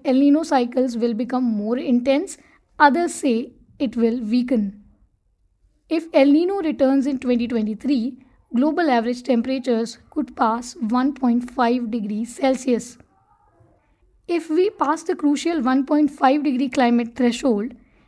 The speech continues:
we will see increase in extreme heat waves. This means that the one point five degrees Celsius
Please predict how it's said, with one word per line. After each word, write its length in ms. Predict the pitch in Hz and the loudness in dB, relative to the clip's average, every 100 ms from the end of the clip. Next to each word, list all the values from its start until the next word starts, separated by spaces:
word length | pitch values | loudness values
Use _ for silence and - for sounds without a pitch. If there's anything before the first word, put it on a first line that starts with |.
| _ | _
we 180 | 254 285 | 0 2
will 160 | 311 311 | 2 0
see 260 | - 285 - | 0 0 4
increase 520 | 262 254 277 302 240 | 4 4 4 4 4
in 280 | 240 233 - | 0 0 -2
extreme 460 | 277 - - 269 254 | -4 -2 2 4 4
heat 220 | 240 202 | 2 -2
waves. 380 | 214 226 240 - - _ _ _ _ | -2 -2 -4 -8 -20 _ _ _ _
This 220 | 285 311 | -4 0
means 300 | 294 330 381 | 2 2 0
that 340 | 330 262 247 226 | 2 2 2 0
the 80 | 226 | 0
one 220 | 247 285 | 0 0
point 300 | 320 320 - | 0 0 0
five 220 | 285 294 | -2 0
degrees 320 | 294 247 285 | 0 0 0
Celsius 560 | 277 247 247 254 226 | 2 0 2 0 -2